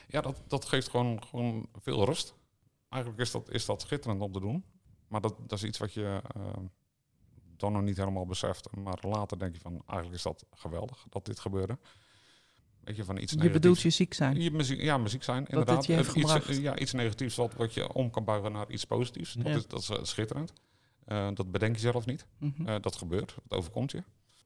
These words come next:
Speaker 1: En, ehm, en achteraf gezien denk ik van, Ja, weet je, het is, het is, eh, het is eigenlijk geweldig geweest voor ons om, ehm, zeker als, als club ook. Er zijn een aantal jongens bij mij op de zaak die gewoon de verantwoording nemen. Die de verantwoording, eh,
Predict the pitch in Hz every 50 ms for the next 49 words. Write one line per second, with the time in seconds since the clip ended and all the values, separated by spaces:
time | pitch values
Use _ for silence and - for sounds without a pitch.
0 | _ _ _ _ - - 123 123 120 120 120 113 107 110 - - 113 110 110 107
1 | 110 107 104 104 104 - - _ _ _ _ _ _ _ _ _ _ _ _ _
2 | _ - 117 117 98 - - - - - 131 135 131 - 117 107 110 107 107 113
3 | 101 92 101 117 110 95 78 85 110 113 - - - 117 104 - - _ - 123
4 | 113 - - - - - - - - - - - - - - - 98 98 95 98
5 | 95 - - 104 98 104 110 113 101 - - 82 87 - - 101 95 92 95 92
6 | - - - - 95 92 90 87 87 87 - - 92 87 87 87 85 85 85 82
7 | 82 _ _ _ _ _ - 85 92 113 113 - - 110 92 - - - - 95
8 | 92 - - 120 120 - - 85 - - - - - _ - - 95 104 107 104
9 | - 107 104 - 104 98 104 104 98 107 101 95 95 92 92 - 95 90 95 95
10 | 90 82 82 95 92 - 98 95 90 87 80 87 82 92 95 92 85 98 101 107
11 | 104 95 92 95 92 90 87 85 - - - _ - 92 92 90 95 85 90 95
12 | 92 95 95 95 98 92 90 87 85 - -